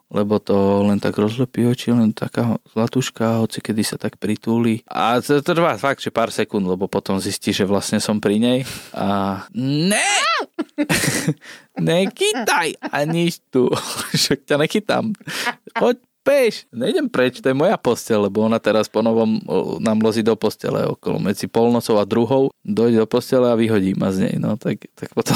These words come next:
<laughs> chvíľku trvá, kým jej vysvetlím, ale je to, tých prvých pár sekúnd je okúzľujúcich, kým načítava. <laughs> Ej, až tiež to znie dosť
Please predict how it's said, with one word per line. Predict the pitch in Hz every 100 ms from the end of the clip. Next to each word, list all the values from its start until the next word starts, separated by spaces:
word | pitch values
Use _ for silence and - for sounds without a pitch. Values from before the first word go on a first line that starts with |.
| -
<laughs> |
chvíľku | 120 135 135
trvá, | 147 135 135
kým | - 135
jej | 131
vysvetlím, | 117 117 135 - 143
ale | 117 113 113
je | 113
to, | - 113 - - - -
tých | 123
prvých | - 143 151 -
pár | 127 123
sekúnd | - 110 - 127 135 - _
je | - 95 95 92 92 95
okúzľujúcich, | - 107 - 120 101 101 95 92 92 - 104
kým | - 104
načítava. | 104 101 - 110 127 107 120
<laughs> | 587 - - - - - 381 - 339 _ - 285 - 269 - 254 277 277
Ej, | 156 156 151
až | 143
tiež | - 151 156
to | -
znie | 107 107 101
dosť | 104